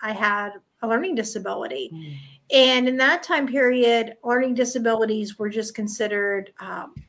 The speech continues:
Speaker 1: an umbrella term that they gave to somebody. They didn't, other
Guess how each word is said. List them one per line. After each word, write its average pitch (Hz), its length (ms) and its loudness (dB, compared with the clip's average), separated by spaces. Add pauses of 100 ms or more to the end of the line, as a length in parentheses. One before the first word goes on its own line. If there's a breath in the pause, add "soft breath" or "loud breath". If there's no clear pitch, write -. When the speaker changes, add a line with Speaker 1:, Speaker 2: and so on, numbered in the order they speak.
(240)
Speaker 1:
an 254 100 2
umbrella 226 380 4
term 214 300 0
that 190 100 -4
they 196 120 -4
gave 202 280 -8
to 202 60 -18
somebody. 190 520 -10 (500 loud breath)
They 214 120 6
didn't, 220 640 0 (140)
other 233 180 4